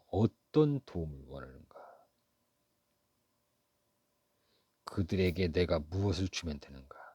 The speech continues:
어쩌면 돈으로 거의 해결될 수 있는가? 배고프다, 피곤하다, 졸립다, 갈증이 난다. 나는 어쨌든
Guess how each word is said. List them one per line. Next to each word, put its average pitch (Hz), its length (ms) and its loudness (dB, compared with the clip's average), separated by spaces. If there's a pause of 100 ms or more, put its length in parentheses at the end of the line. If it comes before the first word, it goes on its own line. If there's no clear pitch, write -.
(1000)
어쩌면 98 420 0
돈으로 101 400 2
거의 95 220 2
해결될 113 420 0
수 - 180 -10
있는가? 76 600 -10 (4000)
배고프다, 98 840 2
피곤하다, 104 500 2 (540)
졸립다, 87 720 -2 (400)
갈증이 120 540 4
난다. 76 440 -8 (920)
나는 139 320 6
어쨌든 127 580 4